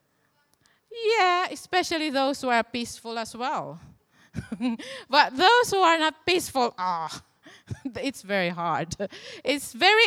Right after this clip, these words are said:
easy to like a person who is likable. But you know what? The challenge is not to like the person that is likable. The challenge is not to love the person that is lovable.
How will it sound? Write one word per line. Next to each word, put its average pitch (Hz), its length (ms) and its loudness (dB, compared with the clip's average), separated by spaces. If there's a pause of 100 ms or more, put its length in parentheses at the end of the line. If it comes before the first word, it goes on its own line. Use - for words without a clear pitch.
(120)
easy 370 180 0
to - 180 -2
like 262 360 6
a 220 120 -2
person 269 540 0
who 247 140 -8
is 247 200 -12
likable. 214 800 0 (960)
But 320 180 8 (680)
you 277 180 2
know 392 220 6
what? 403 480 4 (500)
The 339 160 2
challenge 415 520 4
is 359 140 0
not 339 200 -2
to 339 100 -4
like 320 260 4
the 339 100 2
person 330 460 2
that 277 160 -2
is 294 140 -8
likable. 277 640 -4 (580)
The 302 140 -4
challenge 381 480 0
is 330 120 -4
not 320 180 -2
to 320 80 -2
love 311 240 0
the 285 100 -2
person 302 460 0
that 269 160 -6
is 285 240 -6 (240)
lovable. 240 760 0